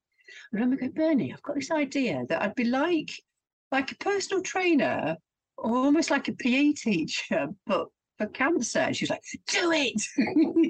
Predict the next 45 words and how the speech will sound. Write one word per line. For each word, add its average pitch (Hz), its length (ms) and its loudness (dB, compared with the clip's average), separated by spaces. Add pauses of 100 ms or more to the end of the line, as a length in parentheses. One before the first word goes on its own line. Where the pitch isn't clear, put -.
(140)
<laughs> 302 60 2
She 311 220 2
was 277 160 4
really 285 240 4
enthusiastic. 240 680 2
There's 196 140 0
a 214 40 0
few 277 260 2
other 240 300 0 (300)
ex-colleagues 226 880 0
that 208 160 -2
were 214 160 2
really 220 460 2
cool 214 180 0
and 185 120 -2
just 196 140 -8
said, 196 140 -4 (340)
"Yeah," 208 380 2 (340)
because 214 540 0
they, - 160 -2
you 226 80 2
know, 196 100 4
again, 202 300 0
they 208 160 0
understood 220 420 -4
the 208 120 -2
evidence 196 400 -2
base. - 300 -4
They 170 140 -2
understood 202 520 -6
what 170 160 -4
was - 140 -10
coming 147 540 -4 (220)
in 175 120 -2
terms 175 380 -4
of 165 160 -6
the 180 100 -4
need 175 440 -4 (180)
for 170 220 -2
rehabilitation 170 880 -2
and 143 160 2
the 147 60 0
value 160 560 0
of 135 120 -6
rehabilitation. - 800 -8